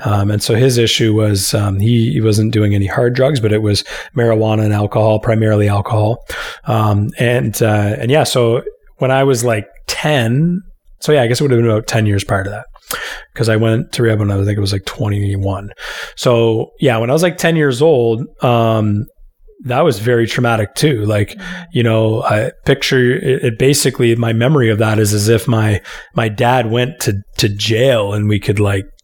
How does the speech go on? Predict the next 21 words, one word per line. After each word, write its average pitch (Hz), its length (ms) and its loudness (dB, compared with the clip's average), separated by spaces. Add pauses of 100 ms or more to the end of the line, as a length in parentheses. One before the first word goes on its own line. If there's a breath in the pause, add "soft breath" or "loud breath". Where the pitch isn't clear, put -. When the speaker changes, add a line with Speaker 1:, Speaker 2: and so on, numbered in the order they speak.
(200)
Speaker 1:
talk 131 340 0
to 123 140 0
him 117 160 2
on 113 160 0
the 107 80 -2
phone 120 400 0
randomly 123 600 2
and 120 140 0
visit 127 260 2
him 131 120 2
on 131 140 0
<laughs> - 20 2
weekends, 196 560 2
Speaker 2:
Right, 180 120 2
Speaker 1:
like, 165 140 4 (120)
Speaker 2:
yeah. 160 340 0
Speaker 1:
for, 190 40 6
like, 180 200 4
a 156 80 0
month, 160 260 0
right? 135 260 2